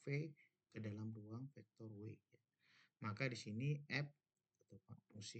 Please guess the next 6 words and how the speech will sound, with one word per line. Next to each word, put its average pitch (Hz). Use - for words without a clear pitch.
F, 120
fungsi 107
transformasi 107
dari 110
vektor, 131
dijadikan 113